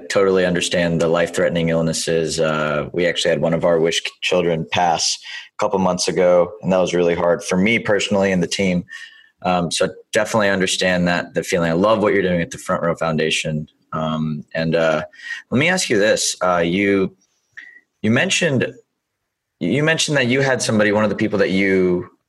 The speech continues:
uh, you helped pass recently. How did that experience impact you? Um, you know, and you mentioned gratitude as well. How does gratitude fuel into all of this, and, and what kind of a habit does gratitude play in your daily life?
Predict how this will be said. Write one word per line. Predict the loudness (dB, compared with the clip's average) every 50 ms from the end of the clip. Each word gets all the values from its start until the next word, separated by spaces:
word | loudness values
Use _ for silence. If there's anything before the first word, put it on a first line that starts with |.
| _ _ _ _ _ _ _ _ 0
uh, | 2 2
you | 2 2 2 2
helped | 2 2 2 0 0 -4 -10 -14 _ _ _ _ -4
pass | -2 0 0 0 0 0 -2 -2
recently. | 0 0 0 0 0 0 0 -2 -2
How | -2 -2 -2 0
did | 0 0
that | 2 2 0 0 -2 -6 -8
experience | -6 -6 -2 -2 0 2 2 0 0 0 -2
impact | -2 0 0 0 0 0 -2 -2 0
you? | 2 2 2 2 0 -4 -12 -16 -20 -20 -20 -20 -20 _ _
Um, | -2 0 2 2 2 2 2 2 2 2 2 2 0 0 0
you | 0 0
know, | 0
and | 2 2 2 2
you | 2
mentioned | 2 2 0 0 0 0 0
gratitude | 2 2 2 2 2 2 0 0 0 0
as | 0 0
well. | 2 2 2 2
How | 2 2
does | 2 2 0
gratitude | 0 0 2 2 2 2 0 0 -2 -4 -4
fuel | -2 0 0 2 2 2
into | 2 2 0 0
all | 2 2 2 2
of | 2 2
this, | 0 0 0 0 0 0
and, | 0 0 0 0 -2 -6 -14 -18 -12 -4
and | -2 0 0 2 2
what | 0 0
kind | 0 0 0 0
of | 0
a | 0 0
habit | 0 0 0 2 2 0 0 -2
does | -2 -4 -2
gratitude | -2 0 0 0 0 0 -2 -4 -6 -4
play | -2 -2 0 0 0
in | 0
your | 0 0
daily | 0 0 2 2 2 2
life? | 2 0 0 -2 -4 -8 -10